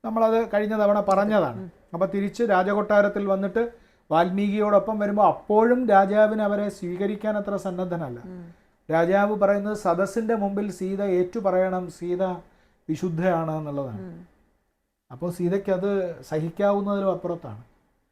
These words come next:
Speaker 1: സീത അവിടെ വെച്ച് പറയുന്നത്, "അല്ലയോ എൻ്റെ മാതാവേ, എന്നെ നീ സ്വീകരിച്ചാലും"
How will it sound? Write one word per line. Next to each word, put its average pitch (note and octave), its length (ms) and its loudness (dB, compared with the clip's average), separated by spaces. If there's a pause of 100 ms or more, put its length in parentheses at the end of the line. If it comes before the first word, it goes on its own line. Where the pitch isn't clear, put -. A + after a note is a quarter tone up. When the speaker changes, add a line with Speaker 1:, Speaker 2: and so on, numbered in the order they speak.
(360)
Speaker 1:
സീത E3 260 2
അവിടെ F#3 200 4
വെച്ച് G3 200 2
പറയുന്നത്, F#3+ 440 2
"അല്ലയോ F#3+ 680 0
എൻ്റെ F3 160 -2
മാതാവേ, F#3 580 2
എന്നെ F3+ 200 -2
നീ F#3 180 -2
സ്വീകരിച്ചാലും" F#3 840 0